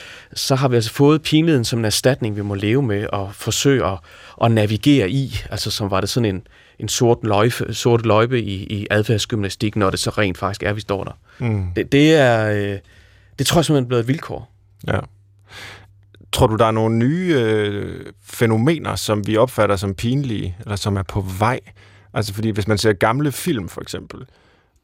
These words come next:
Speaker 2: og folk bliver taget i noget, der er pinligt, så er der nok noget, der er universelt. Altså, den der med at blive taget i en løgn, for eksempel, er formentlig, øh, pinlig. Altså, øh, for halvtreds år, var, var det for halvtreds år siden, og er det nu, og vil forhåbentlig også være det om halvtreds år.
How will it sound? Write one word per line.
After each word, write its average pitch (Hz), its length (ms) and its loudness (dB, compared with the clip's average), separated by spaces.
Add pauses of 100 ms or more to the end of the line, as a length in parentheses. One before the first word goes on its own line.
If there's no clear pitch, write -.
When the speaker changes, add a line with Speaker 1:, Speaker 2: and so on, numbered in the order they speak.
(120)
Speaker 2:
og 110 140 2
folk 123 240 2
bliver 107 140 -2
taget 120 280 2
i - 20 0
noget, 110 160 2
der 104 60 2
er 95 40 -2
pinligt, 107 360 -4
så 131 80 4
er 135 60 6
der 120 120 4
nok 120 260 2 (400)
noget, 147 380 -2
der 131 80 4
er 113 40 2
universelt. 101 520 -2
Altså, 98 180 -6
den 131 140 6
der 120 80 6
med 120 120 2
at 107 60 0
blive 107 120 -4
taget 120 300 4
i - 20 2
en 107 80 -2
løgn, 107 320 0
for - 100 -14
eksempel, - 380 -12 (640)
er 110 140 4
formentlig, 107 720 -2 (260)
øh, 101 280 -2
pinlig. 127 500 2 (200)
Altså, 95 360 0 (260)
øh, 104 300 -2
for 101 120 -4
halvtreds 127 320 2
år, 113 160 2 (100)
var, 131 240 2
var 135 120 2
det 143 100 0
for 117 80 0
halvtreds 117 300 2
år 110 120 0
siden, 113 300 -2
og 104 120 -4
er 123 100 4
det 120 140 0
nu, 120 240 -2
og 104 120 -4
vil 110 80 -6
forhåbentlig 113 400 0
også 104 120 -2
være 107 120 0
det 110 60 2
om 101 120 -2
halvtreds 107 360 0
år. 110 180 -6